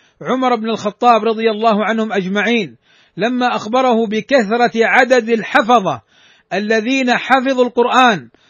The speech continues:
فأمر عمر أن يمحو اسمهم من الديوان، أي من الكتاب. فقال عمر: "فإني أخاف أن يسرع الناس في القرآن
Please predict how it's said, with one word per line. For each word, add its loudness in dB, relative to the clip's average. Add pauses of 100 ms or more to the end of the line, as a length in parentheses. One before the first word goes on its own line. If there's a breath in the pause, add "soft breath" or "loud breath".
(180 soft breath)
فأمر 2
عمر 0 (460)
أن -2
يمحو 0
اسمهم 0
من -2
الديوان، 0
أي 0
من -2
الكتاب. -2 (800 soft breath)
فقال 2
عمر: 2 (600)
"فإني -2
أخاف 0
أن 0
يسرع 0
الناس -2
في -4
القرآن 0